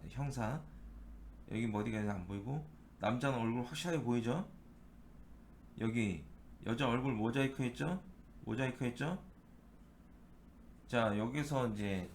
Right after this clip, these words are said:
특이사항을 보셨을 겁니다. 여자 얼굴은 가려주고, 남자 형사는 얼굴 쌩까고, 완전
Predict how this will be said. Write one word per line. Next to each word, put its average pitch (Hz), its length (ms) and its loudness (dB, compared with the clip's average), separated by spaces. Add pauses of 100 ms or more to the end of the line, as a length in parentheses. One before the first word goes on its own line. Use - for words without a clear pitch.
특이사항을 131 720 0
보셨을 107 400 -4
겁니다. 87 280 -6 (960)
여자 131 300 4
얼굴은 139 580 4
가려주고, 104 760 -2 (680)
남자 135 420 4
형사는 127 420 2
얼굴 110 460 2
쌩까고, 110 720 0
완전 120 440 0